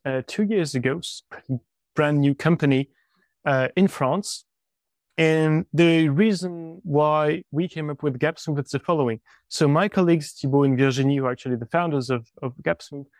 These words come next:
worked years and years in the language, language learning industry. So selling language course to professionals, lawyers, engineers, H R people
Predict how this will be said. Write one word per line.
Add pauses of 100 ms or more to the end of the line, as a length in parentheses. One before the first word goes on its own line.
(280)
worked
years
and
years
in
the
language,
language
learning
industry.
So
selling
language
course
to
professionals, (400)
lawyers, (100)
engineers, (640)
H
R
people